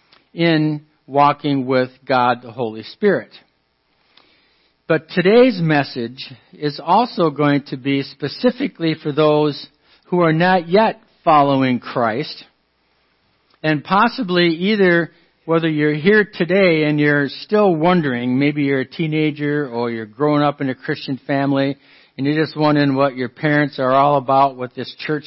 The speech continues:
deal, or maybe you know somebody and you want to know how you might be able to be more effective in reaching someone who is not yet a follower of Christ, this message can be for you as well. So I'd like you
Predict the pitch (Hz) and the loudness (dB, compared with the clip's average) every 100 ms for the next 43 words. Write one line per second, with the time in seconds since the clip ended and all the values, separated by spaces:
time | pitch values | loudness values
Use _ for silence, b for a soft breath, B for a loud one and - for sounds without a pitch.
0 | 131 135 131 131 131 - b b b b | -8 -4 -2 -2 -4 -10 b b b b
1 | b 156 151 165 208 208 185 190 170 175 | b 0 2 2 0 0 2 2 4 2
2 | 190 - 147 131 139 139 139 135 143 165 | 0 -2 -4 0 0 0 0 0 2 2
3 | 151 151 156 139 160 165 147 156 160 147 | 2 2 0 0 0 0 0 -2 0 0
4 | 143 - 135 147 139 131 127 131 135 135 | -2 -4 -4 -4 -6 -10 -6 -4 -2 -2
5 | - 151 147 143 127 123 120 143 151 - | -2 -6 -4 -8 -6 -6 -4 -4 -6 -6
6 | 127 117 117 - 135 127 120 113 110 - | -4 -4 -8 -8 -4 -2 0 -2 -6 -12
7 | _ _ 135 123 127 123 120 117 110 - | _ _ -8 -6 -6 -6 -6 -10 -10 -6
8 | 120 117 113 107 - 120 110 110 - b | -4 -4 -6 -8 -8 -6 -6 -8 -16 b
9 | b b b 147 147 - 156 151 143 127 | b b b -10 -8 -2 -2 -2 -8 -14
10 | - 127 120 127 120 - 117 123 123 113 | -10 -8 -4 -4 -4 -8 -6 -4 -4 -6
11 | 101 110 110 101 - _ _ _ _ _ | -8 -10 -10 -10 -18 _ _ _ _ _
12 | _ _ _ _ b b b b b - | _ _ _ _ b b b b b -2
13 | 170 160 180 214 214 | 0 2 4 4 2